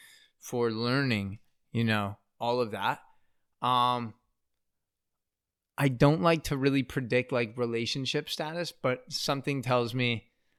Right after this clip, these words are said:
like, thirty-four, that might be a good time to, like,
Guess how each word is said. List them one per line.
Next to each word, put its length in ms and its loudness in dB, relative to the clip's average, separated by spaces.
like, 240 -2
thirty-four, 1040 2
that 100 0
might 200 2
be 140 4
a 60 6
good 200 0
time 280 -2
to, 120 -6
like, 400 -6